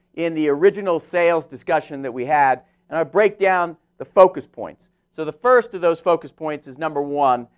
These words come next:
we always wanna focus on the customer's agenda. If it's a, uh, if I'm using the word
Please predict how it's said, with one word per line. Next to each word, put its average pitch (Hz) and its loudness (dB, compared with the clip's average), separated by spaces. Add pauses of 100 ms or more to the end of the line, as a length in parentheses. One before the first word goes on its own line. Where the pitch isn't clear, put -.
(140)
we 196 2
always 254 8
wanna 220 -2
focus 190 0
on 170 -4
the 139 -10
customer's 143 -8
agenda. 110 -8 (340)
If 170 -8
it's 190 -2
a, 180 2 (120)
uh, 143 -8
if 165 -4
I'm 208 -4
using 285 -4
the 226 -6
word 214 2